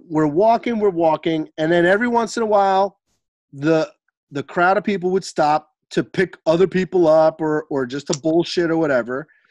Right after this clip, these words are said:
And the cop was like, "Whoop, keep it moving." And they were like, "Okay."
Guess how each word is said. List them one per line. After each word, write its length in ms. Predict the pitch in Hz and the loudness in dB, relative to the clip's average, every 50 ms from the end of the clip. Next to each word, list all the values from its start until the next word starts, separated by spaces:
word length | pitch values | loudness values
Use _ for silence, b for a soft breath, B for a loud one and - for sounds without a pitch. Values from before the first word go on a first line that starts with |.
| b b b b b b b b _ - | b b b b b b b b _ -4
And 100 | 147 165 | -2 -2
the 80 | 156 | -2
cop 280 | - - 185 175 180 160 | 0 2 2 2 2 2
was 120 | 175 156 | 0 0
like, 160 | 175 175 165 147 | 0 0 -2 -2
"Whoop, 240 | 180 262 466 539 - _ _ _ _ _ _ | 0 2 2 2 0 _ _ _ _ _ _
keep 200 | - - 208 185 | -6 -6 -4 -4
it 80 | 240 240 | -2 0
moving." 480 | 262 285 285 262 240 233 240 247 190 - - | 0 0 2 2 2 0 0 -2 -6 -10 -8
And 160 | 135 143 147 | -4 -2 0
they 60 | 151 | 0
were 120 | 160 170 170 | 2 2 2
like, 240 | 170 165 160 147 - _ _ _ _ _ _ - | 2 2 2 0 -6 _ _ _ _ _ _ -2
"Okay." 680 | 160 196 202 - 262 277 311 277 254 247 277 302 | 0 0 0 2 2 2 4 4 2 0 -2 -4